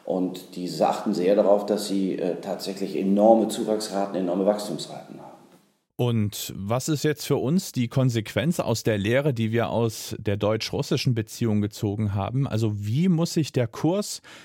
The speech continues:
Speaker 2: für die nächsten Jahre mit China dann entwickeln?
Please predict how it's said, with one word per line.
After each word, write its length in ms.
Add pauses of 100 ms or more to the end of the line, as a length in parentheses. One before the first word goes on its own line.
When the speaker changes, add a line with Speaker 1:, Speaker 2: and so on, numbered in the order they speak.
(100)
Speaker 2:
für 160
die 120
nächsten 340
Jahre 300
mit 400
China 460
dann 180
entwickeln? 560